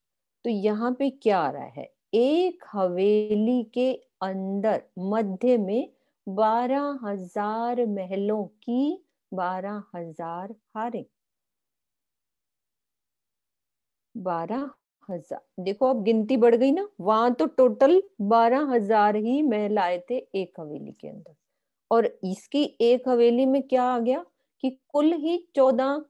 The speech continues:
करोड़ चालीस लाख महल ही आ गए, चौदह करोड़ चालीस लाख महल ही एक हवेली के अंदर आ गए, और उसके अलावा दो मंदिरों की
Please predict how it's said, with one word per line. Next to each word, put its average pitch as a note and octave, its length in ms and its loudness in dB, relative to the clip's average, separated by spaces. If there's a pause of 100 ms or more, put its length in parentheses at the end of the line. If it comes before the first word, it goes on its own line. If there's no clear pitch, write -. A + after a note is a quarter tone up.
(120)
करोड़ B3+ 300 4 (100)
चालीस A#3 600 -4
लाख G3 520 -4
महल G3 340 -2
ही B3 160 0
आ D3+ 140 -4
गए, - 200 -16 (1700)
चौदह G3+ 420 -8 (120)
करोड़ F#3+ 300 -6 (140)
चालीस G3 500 -8
लाख E3+ 340 -10 (180)
महल A3+ 380 -2
ही B3+ 360 -4 (180)
एक C4 360 4
हवेली G#3 480 0
के B3 220 -4 (220)
अंदर G#3 500 -4
आ D#3+ 180 -8
गए, C#3 220 -8 (600)
और A#3 160 6 (140)
उसके A#3 300 -2
अलावा A#3+ 400 2
दो A#3+ 280 2
मंदिरों G#3+ 380 -2
की C4 160 -6